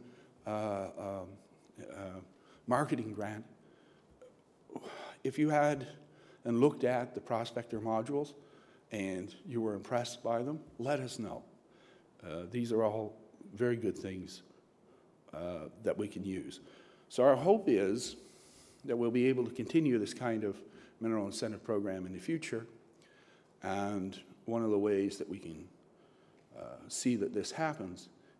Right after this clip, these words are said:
is by making sure that, uh, the politicians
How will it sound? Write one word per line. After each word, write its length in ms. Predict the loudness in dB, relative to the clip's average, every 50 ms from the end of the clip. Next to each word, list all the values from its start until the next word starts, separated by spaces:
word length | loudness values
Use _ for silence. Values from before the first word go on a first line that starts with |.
| _
is 100 | -16 -6
by 220 | 0 2 4 4 4
making 500 | 2 -2 -4 -4 -4 -6 -6 -6 -8 -10 -10
sure 420 | -8 -2 2 4 4 4 4 2
that, 300 | 2 0 0 -2 -2 -6 -10 -18 -20 -20 -20 -20 -20 -20 -20 -20 -20 -20 -20 _ -12
uh, 320 | -8 -6 -6 -4 -4 -6 -8 -10 -16 -20 -20 -20 -20 -20 -20 _ _ -20 -14 -14
the 60 | -2
politicians 840 | 2 2 4 4 2 0 -2 -4 -4 -4 -6 -8 -8 -10 -14 -18